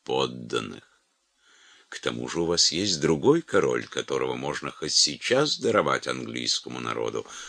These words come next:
Это молодой герцог Аквитанский. Он, кажется, показал себя достаточно мудрым для своих лет.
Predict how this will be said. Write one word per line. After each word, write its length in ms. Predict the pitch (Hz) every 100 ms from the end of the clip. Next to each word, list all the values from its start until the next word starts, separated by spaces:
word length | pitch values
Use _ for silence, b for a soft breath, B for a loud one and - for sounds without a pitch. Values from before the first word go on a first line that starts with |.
| B
Это 260 | 67 - 104
молодой 580 | 104 78 64 53 104
герцог 640 | 90 64 92 - - - -
Аквитанский. 1000 | - - 62 - 107 151 156 - - - B B B B
Он, 200 | 73 90
кажется, 520 | 85 76 76 - - 127
показал 560 | 117 104 76 69 95
себя 380 | 104 - 65 90
достаточно 800 | 101 - - 95 - - - 92
мудрым 540 | 71 78 151 160 165 135
для 180 | 98
своих 480 | - - 69 64 -
лет. 240 | 62 58